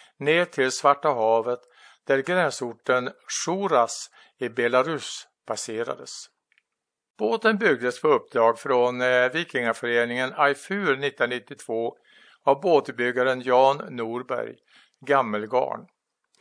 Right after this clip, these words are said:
Hon byggdes i Furu som en båt av vikingatida typ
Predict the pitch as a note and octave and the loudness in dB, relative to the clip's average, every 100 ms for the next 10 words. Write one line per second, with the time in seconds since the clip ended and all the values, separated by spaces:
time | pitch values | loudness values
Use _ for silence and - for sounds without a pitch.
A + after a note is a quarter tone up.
0 | - _ C3 C#3 D#3 A#2+ C#3 - D3+ D3 | -20 _ -4 2 2 2 -4 -2 -2 -2
1 | - _ - - F3+ G#2+ A#2+ E3 C#3 _ | -6 _ -20 -4 -4 -2 -4 -4 -6 _
2 | _ _ _ _ - C#3 C3 C3+ - C3 | _ _ _ _ -4 -2 -2 -4 -16 -6
3 | D#3 E3 B2+ - C3+ A#2+ C3+ - A#2+ A#2 | 0 2 0 -2 -6 -2 -4 -4 -6 -6
4 | - B2+ B2+ B2+ - A#2 | -6 -8 -2 -2 -2 -10